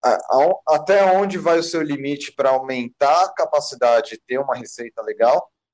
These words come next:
e manter a qualidade no serviço, a qualidade de,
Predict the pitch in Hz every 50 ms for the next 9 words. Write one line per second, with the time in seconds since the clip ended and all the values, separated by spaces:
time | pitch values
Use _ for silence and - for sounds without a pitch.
0 | _ _ - 143 143 151 147 147 143 147 - _ 139 139 156 170 175 170 170 -
1 | - 151 147 143 123 123 123 123 131 135 139 135 139 147 156 156 _ _ _ _
2 | _ _ _ _ _ _ _ 123 123 123 - - 131 127 117 107 107 123 143 151
3 | 151 - 143 - 135 127 131 127 127 123 123 123 120 117 - - -